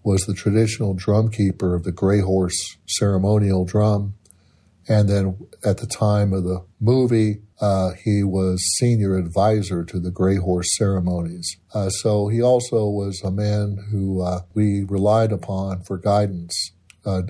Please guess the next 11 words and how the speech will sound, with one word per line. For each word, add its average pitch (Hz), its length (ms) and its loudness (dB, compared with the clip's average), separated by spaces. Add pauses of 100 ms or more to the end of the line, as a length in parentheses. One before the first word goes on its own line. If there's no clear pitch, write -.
especially 110 440 0
during 90 180 -4
this 90 180 -8
movie. 107 260 0
He 117 100 2
has 110 240 0
since 101 200 -2
passed. 104 680 -2
He 101 200 -4
did 110 300 2
see, 104 440 -2